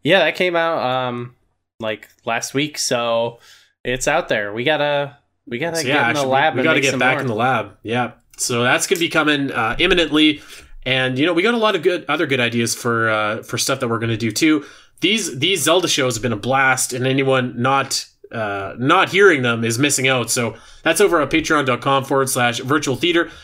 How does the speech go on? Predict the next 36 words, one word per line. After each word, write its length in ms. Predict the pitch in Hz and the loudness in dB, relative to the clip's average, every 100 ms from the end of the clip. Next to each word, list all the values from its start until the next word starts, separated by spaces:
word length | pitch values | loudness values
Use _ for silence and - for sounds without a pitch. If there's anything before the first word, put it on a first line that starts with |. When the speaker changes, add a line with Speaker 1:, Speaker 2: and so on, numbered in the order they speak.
| - | -8
Speaker 2:
Check 200 | - 233 | 0 0
us 140 | 220 220 | 2 2
out. 280 | 220 214 - | 2 0 -2
Consider, 600 | 160 - 202 196 185 170 | -2 2 4 4 2 0
uh, 200 | 147 147 | 0 0
supporting 340 | - - 190 | -2 -2 0
the 60 | 160 | 0
show 260 | - 180 175 | 2 0 2
if 200 | 165 165 | 0 -2
you 100 | 147 | 0
can. 400 | 180 180 185 180 - - | 2 2 0 -4 -20 -8
If 160 | 147 170 | -6 -4
you 80 | 151 | -2
can't, 400 | 180 208 214 202 | 0 0 -2 0
you 60 | |
know 80 | 202 | 0
what? 120 | 220 | 2
That's 180 | 208 196 | 0 0
great 220 | 202 190 190 | 0 0 0
too. 160 | 196 | -4
Just 220 | 120 - | -2 -6
tell 180 | 156 147 | -2 -2
a 40 | 139 | 0
friend 260 | 156 160 | -2 -2
about 180 | 135 135 | -2 -2
the 80 | 131 | -2
show. 360 | - 170 170 170 - - | 0 2 0 -2 -20 -10
That's 180 | 135 131 | -6 -2
another 220 | 143 135 | -2 -2
great 260 | 120 135 131 | 0 0 2
way 140 | 131 | 0
that 100 | 120 | 0
you 100 | 117 | -2
can 120 | 117 117 | -4 -4
support 380 | 123 190 190 | -2 2 4
us. 280 | 196 190 - | 4 2 -2